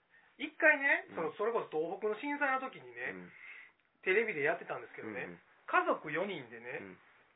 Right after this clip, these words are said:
Speaker 1: カップラーメンを、
Speaker 2: はいはい。
Speaker 1: その、配給みたいなんでね、
Speaker 2: うんうん。
Speaker 1: 四つもらいました。
Speaker 2: うん。
Speaker 1: どうしますっていうのをテレビでやってたんですよ。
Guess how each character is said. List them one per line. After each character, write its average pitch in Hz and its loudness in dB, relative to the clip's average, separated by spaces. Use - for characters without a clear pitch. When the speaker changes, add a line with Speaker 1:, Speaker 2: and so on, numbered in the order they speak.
Speaker 1:
カ - -6
ッ 381 -6
プ 339 0
ラ 311 8
ー - 6
メ 135 0
ン - -8
を、 131 -4
Speaker 2:
は 107 2
い 170 0
は 165 2
い。 151 0
Speaker 1:
そ 151 0
の、 143 -2
配 233 6
給 220 2
み 208 -2
た 160 -4
い 127 -4
な 120 -10
ん 117 -18
で 120 -14
ね、 113 -6
Speaker 2:
う - -4
ん - -4
う - -4
ん。 90 -18
Speaker 1:
四 202 2
つ 185 -10
も 175 -2
ら 165 6
い 160 4
ま 147 0
し - -18
た。 131 -16
Speaker 2:
う - -12
ん。 92 -12
Speaker 1:
ど 190 4
う 240 0
し 262 -4
ま 240 4
す 240 -2
っ 262 -4
て - -6
い - -2
う - -2
の 127 -6
を - -10
テ 170 -2
レ 143 -4
ビ 120 -12
で 131 -4
や 147 -2
っ - -18
て - 2
た 156 2
ん - -8
で - -10
す - -20
よ。 - -20